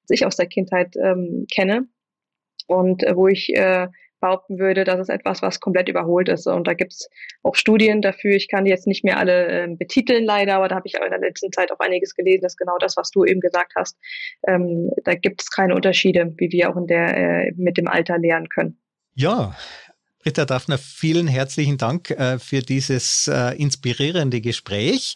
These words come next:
Speaker 2: Äh, schön, dass du da warst. Wann geht's denn los mit dem Shine Circle? Wo kann man sich denn da bewerben?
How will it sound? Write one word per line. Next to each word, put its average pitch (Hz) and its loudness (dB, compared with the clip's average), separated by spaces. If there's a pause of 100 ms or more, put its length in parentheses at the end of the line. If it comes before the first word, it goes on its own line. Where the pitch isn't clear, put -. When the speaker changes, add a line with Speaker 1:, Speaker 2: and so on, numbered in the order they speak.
Speaker 2:
Äh, 135 0
schön, 139 -2
dass 135 -2
du 139 -4
da 117 -4
warst. 220 -4 (220)
Wann 131 -2
geht's 139 -4
denn 123 -2
los 165 -2
mit 127 -4
dem 113 -2
Shine 160 0
Circle? 101 -2
Wo 110 -2
kann 135 -2
man 131 -2
sich - -6
denn 117 -4
da 113 -2
bewerben? 113 -4